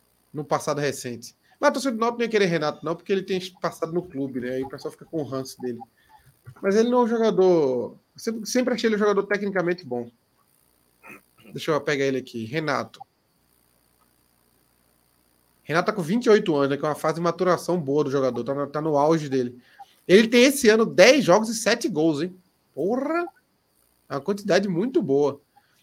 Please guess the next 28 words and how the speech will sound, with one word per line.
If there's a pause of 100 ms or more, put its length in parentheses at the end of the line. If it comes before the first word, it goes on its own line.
(220)
Ano
passado
ele
jogou
a
Série
C
pelo
Jacuípe (380)
e
fez
três
jogos
e
um
gol. (500)
Jogou
pelo
Salgueiro
no
Campeonato
Pernambucano,
fez (100)
três
jogos
e
três
gols.